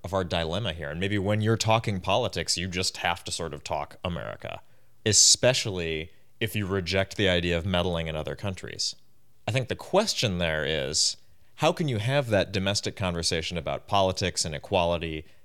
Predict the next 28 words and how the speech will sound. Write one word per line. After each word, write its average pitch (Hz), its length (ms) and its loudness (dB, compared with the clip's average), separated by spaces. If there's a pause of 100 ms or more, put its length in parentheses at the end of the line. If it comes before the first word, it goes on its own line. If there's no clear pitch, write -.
and 67 400 -10
fairness 82 640 -2
and 65 100 -10 (100)
race 80 500 -2 (1300)
and 95 120 -4
not 101 180 0
lose 101 280 -4
sight - 680 0 (1000)
of 104 240 2
the 90 100 -2
global 73 380 -6
conversation, 69 840 -8 (140)
you 85 80 -6
know, 71 160 -4
where 85 220 0
in 87 120 -4
every 110 300 2
one 95 160 0
of 85 100 -4
those 82 160 -2
other 82 200 0
countries 80 760 -4
that's 85 180 -4
having 95 380 -2
a 71 60 -8
conversation 69 600 -8
about 71 220 -4
equality, 73 580 -4